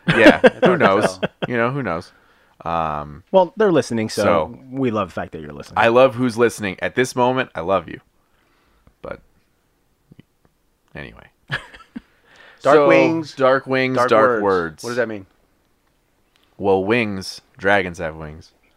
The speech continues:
Speaker 2: Right. What, what else has wings? Darkwings.
Speaker 3: I think we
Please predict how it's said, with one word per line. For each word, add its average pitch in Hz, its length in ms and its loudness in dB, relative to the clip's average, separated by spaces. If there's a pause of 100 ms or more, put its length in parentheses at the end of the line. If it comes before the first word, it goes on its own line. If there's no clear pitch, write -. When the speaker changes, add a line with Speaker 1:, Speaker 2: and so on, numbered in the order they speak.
(100)
Speaker 2:
Right. 107 240 -8
What, 110 280 -10
what 110 180 -10
else 104 200 -12
has 95 180 -14
wings? 92 260 -20 (1120)
Darkwings. 95 440 -8 (160)
Speaker 3:
I 151 60 -6
think 220 140 2
we - 40 2